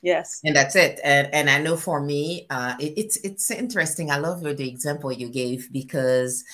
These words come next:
Speaker 2: uh, we, it, it used to be when my, my parents, the, my parents' generation were hosting,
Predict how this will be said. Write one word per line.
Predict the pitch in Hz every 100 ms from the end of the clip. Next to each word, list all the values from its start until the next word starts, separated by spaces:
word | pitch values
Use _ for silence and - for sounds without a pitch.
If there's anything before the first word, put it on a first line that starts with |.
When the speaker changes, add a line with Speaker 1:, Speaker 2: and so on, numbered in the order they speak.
| - - _
Speaker 2:
uh, | 131 127 127 127 127 127 123 123 98 - _ _ _ _ _ _ _ _ _ _ _ _ -
we, | 170 190 196 196 196 190 -
it, | 170 190 202
it | 175
used | 175 226 220
to | 160
be | 135 127 151
when | 175 143 131
my, | 127 127 131 -
my | 127 123 -
parents, | 214 185 123 127 139 - 143
the, | 143 127 123
my | 131 127
parents' | 214 180 135 139
generation | 131 127 123 127 - 127
were | 127 117 -
hosting, | 143 139 - 110 135